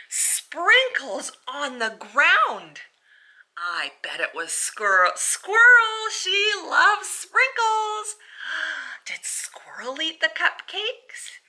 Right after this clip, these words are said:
Maybe, because she loves sprinkles. Squirrel said, "No, it wasn't me. It couldn't be. I've been at the spelling bee." Oh, it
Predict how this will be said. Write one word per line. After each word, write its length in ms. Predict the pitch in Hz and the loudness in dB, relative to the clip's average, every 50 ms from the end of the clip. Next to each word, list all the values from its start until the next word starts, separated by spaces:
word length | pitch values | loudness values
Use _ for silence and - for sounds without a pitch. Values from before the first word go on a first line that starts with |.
| 147 | _
Maybe, 520 | 143 165 202 254 466 571 554 370 294 330 370 | -16 -10 -8 -6 -6 -6 -10 -12 -14 -12 -8
because 500 | 381 392 381 - 262 233 - - - - | -8 -8 -8 -8 -10 -10 -6 -4 -4 -4
she 140 | - 214 | -4 -6
loves 320 | 202 190 185 190 208 208 - | -8 -6 -6 -6 -6 -6 -6
sprinkles. 960 | - - - - - 359 440 480 466 - 480 466 392 269 - - - - - _ _ _ _ _ _ _ _ _ _ _ _ _ _ - - _ _ _ _ | -8 -8 -8 -8 -8 -10 -8 -10 -10 -8 -6 -6 -6 -6 -8 -10 -12 -12 -16 _ _ _ _ _ _ _ _ _ _ _ _ _ _ -20 -20 _ _ _ _
Squirrel 540 | - - - - - 294 370 453 480 466 453 | -12 -12 -12 -10 -10 0 2 2 2 2 0
said, 380 | - - - 339 339 339 - - _ _ - - - _ _ | -4 -4 -4 -4 -4 -4 -8 -16 _ _ -20 -20 -20 _ _
"No, 300 | - 359 403 466 508 539 539 508 494 480 466 466 466 466 | -12 -2 2 4 6 8 8 8 8 8 8 8 8 8
it 140 | 466 453 427 | 6 6 6
wasn't 420 | 427 427 440 440 427 427 415 381 381 | 6 4 4 4 2 0 -2 0 0
me. 580 | 415 466 539 539 480 440 440 440 440 440 - - _ _ _ _ _ _ _ - | 2 4 4 4 4 4 4 2 2 -2 -8 -16 _ _ _ _ _ _ _ -4
It 160 | - 494 480 | -4 -4 -2
couldn't 480 | 466 - 539 605 622 605 508 381 - | 2 4 4 6 6 6 4 4 2
be. 380 | - 370 359 359 349 320 330 - - - - _ | 0 2 4 4 2 0 -2 -6 -16 -20 -4 _
I've 220 | - 330 330 330 | 4 4 4 4
been 160 | - 359 311 330 | 4 2 4 6
at 200 | 349 403 - - | 6 6 4 2
the 100 | 480 480 | 0 -4
spelling 680 | - - - - 494 587 640 587 571 453 370 339 247 | -4 -4 0 4 4 4 4 2 0 -4 -6 -8 -8
bee." 420 | 349 339 320 302 269 196 180 - _ _ _ _ _ _ _ _ _ _ _ _ _ _ _ _ _ _ _ _ - | -6 -6 -6 -6 -8 -12 -16 -20 _ _ _ _ _ _ _ _ _ _ _ _ _ _ _ _ _ _ _ _ -20
Oh, 500 | - - - - - - - _ _ _ _ _ _ - | -18 -18 -16 -18 -18 -20 -20 _ _ _ _ _ _ -20
it 140 | - - | -20 -20